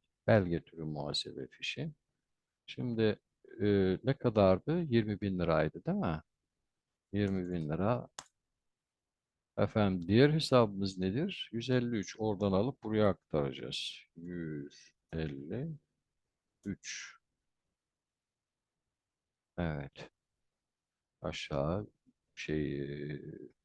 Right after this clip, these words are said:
yüzde on sekiz K D V'li olduğunu varsayıyoruz. Alışlar. Fişi kapat. Evet,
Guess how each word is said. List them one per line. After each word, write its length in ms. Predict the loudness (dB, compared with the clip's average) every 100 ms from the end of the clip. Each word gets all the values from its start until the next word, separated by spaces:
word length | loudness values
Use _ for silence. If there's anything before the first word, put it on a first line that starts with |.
| _ _ _
yüzde 300 | -14 -10 -6
on 240 | -6 -6 -6
sekiz 360 | -6 -8 -10
K 180 | -10 -8
D 60 | -6
V'li 220 | -6 -8
olduğunu 560 | -10 -14 -16 -20 -18 -18
varsayıyoruz. 840 | -16 -16 -14 -14 -14 -16 -16 -10
Alışlar. 600 | -6 -6 -8 -10 -8 -8 _ _ _ _ _ _ _ _ _ _ _ _ _ _ _ _ _ _ _ _ _ _ _ _ _ _ _ _ _ _ _ _ _ _ _ _
Fişi 260 | -4 -4
kapat. 600 | -2 -2 -2 -2 -4 -14 -20 _ _ _ _ _ _ _ _ _ _ _ _ _ _ _ _ _ _ _ _
Evet, 280 | 0 2 0